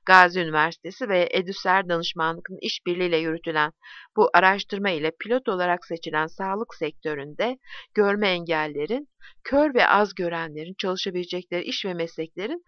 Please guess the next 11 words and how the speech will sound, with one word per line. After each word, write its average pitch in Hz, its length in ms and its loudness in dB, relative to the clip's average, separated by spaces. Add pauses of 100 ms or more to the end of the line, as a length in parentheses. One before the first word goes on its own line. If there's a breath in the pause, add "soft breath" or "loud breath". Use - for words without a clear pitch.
(220 soft breath)
belirlenmesi 180 640 4
amaçlanmaktadır. 117 1120 -6 (380 loud breath)
Proje 247 300 4
kapsamında 185 580 -4
alınan 190 380 2
verilerin 180 300 -4
hiçbirisi 185 460 -6
araştırma 202 480 -2
amacı 170 300 -4
dışında 185 320 -6
kullanılmayacaktır. 170 1120 -6